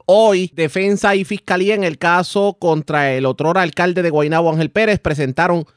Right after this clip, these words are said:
sus argumentos finales y el jurado se retiró a deliberar. ¿Cuál será precisamente ese veredicto que tomará ese jurado que tuvo a su haber, eh, evaluar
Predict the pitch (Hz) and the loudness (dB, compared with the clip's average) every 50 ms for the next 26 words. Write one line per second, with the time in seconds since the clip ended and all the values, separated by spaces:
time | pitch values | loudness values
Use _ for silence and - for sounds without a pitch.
0 | _ _ _ _ _ _ _ - 208 190 190 190 196 175 175 185 190 190 226 - | _ _ _ _ _ _ _ 0 2 2 4 2 0 0 0 -2 0 0 -2 -2
1 | - 220 202 185 190 226 247 - - 196 160 156 143 151 143 151 156 202 226 254 | -2 -2 0 0 2 0 0 0 0 0 0 2 2 2 2 2 2 2 2 2
2 | 233 - - 190 156 - - 190 226 233 - 196 170 165 190 208 - _ _ _ | 0 0 0 0 0 0 0 -2 -2 -2 -2 -2 0 2 0 0 -2 _ _ _
3 | _ _ _ _ _ - 170 185 202 185 139 - 165 170 160 147 147 160 165 156 | _ _ _ _ _ -2 0 0 0 0 -2 -2 -2 -2 0 -2 -4 -6 -2 0
4 | 151 139 127 123 120 120 113 113 - _ _ _ - 190 202 220 226 247 269 269 | 0 2 2 2 0 -2 -2 -6 -10 _ _ _ 0 2 4 4 4 4 2 0
5 | 247 202 - - 233 220 220 226 240 233 - _ _ _ _ _ _ _ _ - | -2 -6 -4 -2 0 0 2 2 2 0 -2 _ _ _ _ _ _ _ _ -2
6 | 185 190 165 - 208 190 196 220 214 214 220 220 208 196 - 202 196 202 196 - | -2 -2 0 -2 -2 0 0 0 2 2 0 -2 -2 -2 -2 0 0 0 -2 -2
7 | - 226 220 214 202 190 175 165 151 139 131 123 113 107 - - _ 113 107 135 | -2 -2 0 2 2 2 2 2 2 2 2 0 0 -2 -4 -8 _ -12 -6 -2
8 | 170 185 180 180 175 170 185 226 226 185 - _ _ 175 135 95 - _ _ _ | 0 2 2 2 2 0 0 -4 -6 -8 -14 _ _ 0 0 0 -2 _ _ _
9 | _ _ _ - 147 135 - 147 139 131 131 127 135 160 170 - _ _ _ _ | _ _ _ -10 -8 -2 0 0 0 2 0 0 0 0 -2 -4 _ _ _ _
10 | _ 110 127 131 127 - - 160 147 147 143 139 131 127 127 117 107 104 - 123 | _ -8 -6 -6 -6 -6 -6 -6 -4 -2 -2 -2 -2 -2 -4 -4 -6 -6 -6 -6
11 | 117 113 120 143 170 165 135 127 110 104 - - 117 110 - - 147 151 147 165 | -4 -2 0 0 0 0 -2 -2 -6 -6 -6 -8 -8 -8 -4 -2 -2 0 0 0
12 | 156 151 147 143 131 123 - - 131 120 117 120 135 151 156 147 151 - - 110 | 2 2 2 0 0 -2 -2 -2 -2 0 0 0 0 0 0 -2 -2 -6 -6 -6
13 | 117 113 110 107 104 104 98 95 92 87 76 76 - - 143 156 151 139 131 127 | -4 -4 -4 -4 -4 -6 -6 -8 -8 -10 -10 -12 -10 -4 0 0 2 2 2 2
14 | 135 151 175 196 185 156 | 2 2 2 0 0 -4